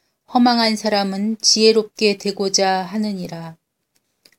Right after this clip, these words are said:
만일 네가 네 마음을 예비하고 그분을 향하여 네 손을 내밀 때에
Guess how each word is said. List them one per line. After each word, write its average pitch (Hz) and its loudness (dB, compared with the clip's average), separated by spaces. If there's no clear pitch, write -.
만일 185 -2
네가 180 -4
네 220 2
마음을 202 2
예비하고 185 -4
그분을 233 4
향하여 208 0
네 208 -2
손을 208 -2
내밀 185 -4
때에 180 -6